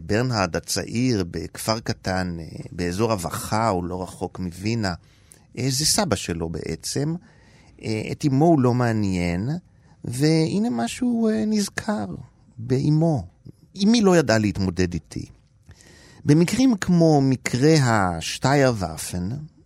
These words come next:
זה איזושהי עלילה שהוא הולך לאיבוד עם האופניים וחוזר חבול.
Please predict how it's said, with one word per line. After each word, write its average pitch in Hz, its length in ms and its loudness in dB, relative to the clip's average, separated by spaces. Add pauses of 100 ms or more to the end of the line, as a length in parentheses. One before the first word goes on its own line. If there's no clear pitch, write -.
(260)
זה 180 140 0
איזושהי 151 280 0
עלילה 104 480 0
שהוא - 200 -6
הולך 95 220 -4
לאיבוד 95 340 0
עם 98 100 -2
האופניים 90 640 -4 (100)
וחוזר 92 440 -4
חבול. 87 600 -4